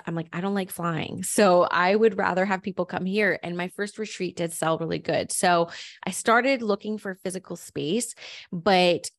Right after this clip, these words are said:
Squamish is a very small town. It's a beautiful town, but there's only so many people here. And I couldn't get a realtor to take me seriously when it came to finding a venue, and they would mostly ghost me.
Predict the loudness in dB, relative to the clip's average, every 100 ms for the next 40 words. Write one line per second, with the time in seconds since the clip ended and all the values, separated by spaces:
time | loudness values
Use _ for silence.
0 | _ -10 -2 0 0 -2 -2 0 0 0
1 | -2 -6 -8 -8 -8 -8 -8 -8 -8 -2
2 | -2 -2 -4 -8 -6 -4 -4 -6 -10 -18
3 | -20 -8 -4 0 0 0 0 0 0 0
4 | -4 -8 -8 -8 0 0 0 -2 -4 -4
5 | -4 -4 0 2 0 -4 -6 -4 -4 -6
6 | -10 -10 -12 -8 -10 -4 -4 -4 -4 -6
7 | -6 -8 -12 _ 2 2 0 -2 -2 -2
8 | -4 -6 -6 -6 -4 -2 -4 -4 -4 -2
9 | 0 0 -2 -8 -12 -20 -6 2 4 4
10 | 4 2 0 -2 2 2 0 -6 -6 -8